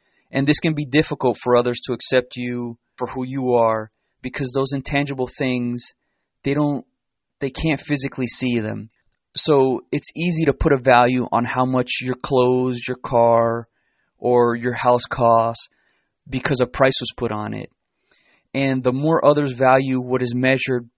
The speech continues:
based on the price, it's, it's harder to value the things that don't have a price.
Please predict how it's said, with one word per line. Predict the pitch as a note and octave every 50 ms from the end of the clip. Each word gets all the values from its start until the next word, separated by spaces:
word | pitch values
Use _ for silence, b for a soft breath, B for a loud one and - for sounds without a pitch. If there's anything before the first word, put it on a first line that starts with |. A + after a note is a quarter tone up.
| _ _ _
based | - B2 B2+ A#2+ - - -
on | B2 B2 A#2+ A#2+ A#2+ A#2 A#2 A#2 A#2 A#2 - - _ _
the | - B2 A#2+
price, | - - - C3 B2+ B2+ B2+ B2 - - - - - _ _ _ _ _ _ _ _
it's, | - C3+ C3+ C3 - - - - - - _ _
it's | C3 - -
harder | - - D3+ D3+ D#3+ D3+ D3+
to | - - C3+
value | A#2+ B2+ B2+ C3 C#3 B2+
the | B2+
things | B2+ - - C3+ C3 B2+
that | B2 B2 A2+
don't | - C3 B2+ B2
have | B2 A#2+ A2+
a | A#2 G#2+
price. | - - A#2 G#2+ G2+ G#2 G#2 - - -